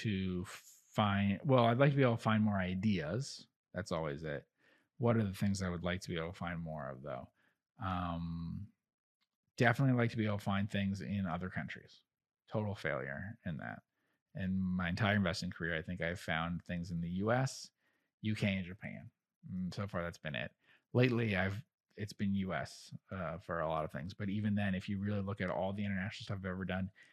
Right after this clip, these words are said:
I'd be better off if I only did things in Japan and the U K, which is a pretty sad, uh,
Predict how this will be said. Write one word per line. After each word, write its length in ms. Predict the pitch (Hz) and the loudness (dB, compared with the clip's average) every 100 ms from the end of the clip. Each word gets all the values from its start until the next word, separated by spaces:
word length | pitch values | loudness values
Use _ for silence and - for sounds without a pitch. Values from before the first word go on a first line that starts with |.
| _ 104 | _ -2
I'd 60 | |
be 80 | 104 | 2
better 220 | 101 95 | 2 2
off 200 | 92 92 | 0 -2
if 80 | 104 | -2
I 200 | 90 87 - _ - | -2 -2 -4 _ -4
only 320 | 98 92 87 | -2 0 -2
did 180 | 80 - | -6 -6
things 240 | 73 92 | -8 -6
in 260 | 85 78 65 - 110 | -6 -8 -10 -16 -16
Japan 320 | - 95 80 | -10 -4 -4
and 140 | 71 71 | -4 -6
the 60 | |
U 100 | 67 | -10
K, 220 | - - - _ _ - | -8 -8 -8 _ _ -10
which 120 | 92 | -8
is 80 | 101 | -6
a 40 | |
pretty 220 | - 85 | -4 -4
sad, 480 | 82 90 80 73 - _ _ _ _ _ _ _ - | -4 -2 0 -2 -6 _ _ _ _ _ _ _ -8
uh, 680 | 87 82 78 76 80 80 62 | -4 -2 -2 -4 -4 -6 -8